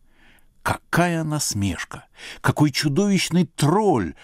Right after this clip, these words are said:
задумал сегодняшнюю дурную рифму – сковырнуть со своих мест несколько сот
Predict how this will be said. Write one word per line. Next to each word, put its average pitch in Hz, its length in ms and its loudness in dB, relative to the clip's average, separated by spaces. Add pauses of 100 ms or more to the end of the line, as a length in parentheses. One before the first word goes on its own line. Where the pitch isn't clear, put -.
(160)
задумал 127 680 2
сегодняшнюю 143 840 2
дурную 151 600 2
рифму – 151 480 -4 (160)
сковырнуть 135 880 2
со - 160 -6
своих 127 420 -2
мест 165 460 0 (320)
несколько 135 540 0
сот - 340 0